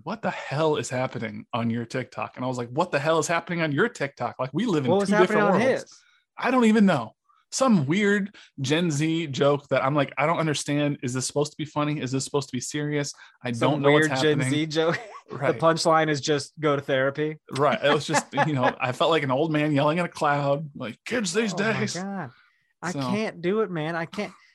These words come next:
Speaker 2: And it's like, you tried to talk to me about Wordle. By the way, everyone needs to let you know what the damn Wordle score is. You have to know.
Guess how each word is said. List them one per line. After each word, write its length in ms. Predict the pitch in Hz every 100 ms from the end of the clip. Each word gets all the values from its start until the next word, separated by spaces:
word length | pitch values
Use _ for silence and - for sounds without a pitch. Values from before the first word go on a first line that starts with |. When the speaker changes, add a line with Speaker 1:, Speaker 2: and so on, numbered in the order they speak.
| -
Speaker 2:
And 120 | 175
it's 120 | 180
like, 180 | 180 156
you 120 | 190
tried 260 | 190 208 185
to 40 |
talk 280 | 180 190 190
to 40 |
me 60 | 185
about 300 | 180 165 123
Wordle. 360 | 160 208 156 151
By 160 | 214
the 60 | 202
way, 220 | 214 180
everyone 400 | 240 220 208 196
needs 180 | 196 165
to 60 |
let 200 | 196 180
you 60 | 165
know 380 | 202 226 190 170 _
what 180 | - 190
the 60 | 170
damn 280 | 175 175 151
Wordle 320 | 214 190 143
score 400 | - 139 131 123
is. 160 | 123
You 100 | 143
have 260 | 156 262 269
to 80 | 196
know. 400 | 240 220 208